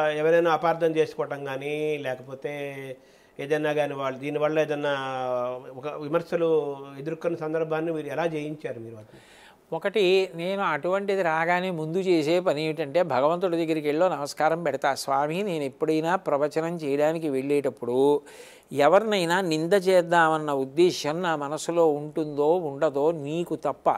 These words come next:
Speaker 2: ప్రపంచంలో ఎవరికీ తెలియదు. నా చిత్తశుద్ధి నీకు తెలుసు. ఒకరిని నింద చేయడం కోసం కష్టపడి పంచె కట్టుకుని ప్రవచనానికి వెళ్ళి మైకు ముందు కూర్చుని ఉపన్యాసం చేయవలసిన అవసరం లేదు.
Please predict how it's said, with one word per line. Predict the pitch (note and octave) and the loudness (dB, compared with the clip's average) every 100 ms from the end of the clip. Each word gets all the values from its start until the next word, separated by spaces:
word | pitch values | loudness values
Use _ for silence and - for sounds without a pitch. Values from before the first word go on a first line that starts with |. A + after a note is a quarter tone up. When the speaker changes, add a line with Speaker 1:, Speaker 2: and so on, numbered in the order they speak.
| - _ - | -4 _ -10
Speaker 2:
ప్రపంచంలో | C#3 F3+ F#3+ E3 D#3+ C#3+ D3+ | -4 -2 -2 -4 -4 0 2
ఎవరికీ | F#3 C3+ C#3+ C#3+ E3 | 2 0 -4 -4 -6
తెలియదు. | - A#2+ G2 - _ _ - - - _ _ - | -6 -10 -12 -20 _ _ -20 -20 -20 _ _ -14
నా | C3+ D#3 | -4 -4
చిత్తశుద్ధి | D#3 F3 - A3 - D3+ C#3 | -2 -6 0 0 0 -4 -2
నీకు | F#3 D#3 | -2 -4
తెలుసు. | C3+ C#3 A#2+ - - - - - _ _ - | -6 -8 -8 -12 -14 -20 -20 -20 _ _ -2
ఒకరిని | D#3+ F#3+ F3 D3 | 0 0 0 -2
నింద | C3+ D#3 G3+ | -2 0 4
చేయడం | B3+ B3 A#3 A3 G3+ | 6 6 4 2 0
కోసం | G3+ F#3+ F#3 E3+ | 0 0 -2 -6
కష్టపడి | D3+ D3 - - G#3 F#3 D3+ E3+ | -6 -8 -4 0 2 2 2 2
పంచె | F3+ C#3+ D#3+ G3 | 2 -2 -4 0
కట్టుకుని | G3 E3 D3 C#3 D#3 F#3 | 0 0 -2 -2 -2 -4
ప్రవచనానికి | C#3 C#3+ D#3+ F3 F#3 F#3 E3+ D3 | -2 -2 -2 -4 -4 -4 -4 -4
వెళ్ళి | C#3 D3 E3+ | -2 0 0
మైకు | C#3+ D#3+ F3+ G3 | 0 -4 -4 -6
ముందు | F#3+ E3+ | -4 -4
కూర్చుని | D3 D3 C3+ C#3 E3+ | -4 -6 -8 -6 -2
ఉపన్యాసం | F3 C#3+ D#3+ F#3+ F#3+ F3+ E3 E3+ | -2 -2 -2 -4 -4 -4 -6 -6
చేయవలసిన | D#3 D3+ D3+ C3 C3 | -4 -4 -6 -8 -10
అవసరం | C3+ C3 F3 C#3+ B2 | -10 -10 -10 -10 -6
లేదు. | C3 C3 | -6 -6